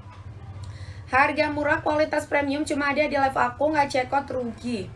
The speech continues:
Ya, cuma tujuh puluh lima ribu sudah dapat one set. Silakan dicek out di payment.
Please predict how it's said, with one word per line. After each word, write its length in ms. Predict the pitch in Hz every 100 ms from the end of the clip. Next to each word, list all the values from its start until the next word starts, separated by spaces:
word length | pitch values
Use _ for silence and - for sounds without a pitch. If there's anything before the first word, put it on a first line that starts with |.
| - - - - - -
Ya, 360 | 226 214 254 302
cuma 320 | 311 285 294
tujuh 280 | 285 247 277
puluh 200 | 269 269
lima 80 |
ribu 360 | 262 269 226 294
sudah 400 | 294 269 254 254
dapat 160 | 247 254
one 240 | 254 240
set. 320 | 240 - 262 254
Silakan 400 | 254 240 269 277
dicek 200 | 247 233
out 120 | 254
di 80 | 254
payment. 560 | 233 233 247 240 180